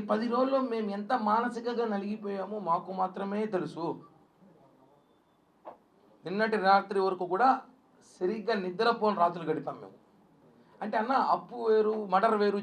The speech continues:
జైలుకి వేరు. ఆరోపణ చాలా కష్టం, నిందలు భరించలేము. తిరుపతి ఇంత ఉంటుంది, ఎక్కడ చూసినా నా గురించి డిస్కషన్ అంట. ఎవడు ఫోన్ చేసినా వేరే సమస్యలు లేవు పాపం,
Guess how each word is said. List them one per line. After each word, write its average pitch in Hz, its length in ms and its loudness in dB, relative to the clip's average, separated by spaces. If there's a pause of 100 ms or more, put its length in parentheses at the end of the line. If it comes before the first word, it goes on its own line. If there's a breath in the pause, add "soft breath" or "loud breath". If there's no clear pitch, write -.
జైలుకి 190 320 -2
వేరు. 156 160 -2 (640)
ఆరోపణ 247 320 8 (100)
చాలా 165 200 2
కష్టం, - 240 -8 (200)
నిందలు 165 260 0 (260)
భరించలేము. 180 440 -4 (920)
తిరుపతి 214 360 2
ఇంత 185 140 -4
ఉంటుంది, 180 260 -8 (1300)
ఎక్కడ 254 240 4
చూసినా 262 240 4
నా 226 120 10
గురించి 220 240 0
డిస్కషన్ 170 340 -6
అంట. 101 180 -14
ఎవడు 170 220 -8
ఫోన్ 175 180 -10
చేసినా - 240 -14 (580)
వేరే 196 140 4 (100)
సమస్యలు 202 380 -2
లేవు 180 160 0
పాపం, - 180 -4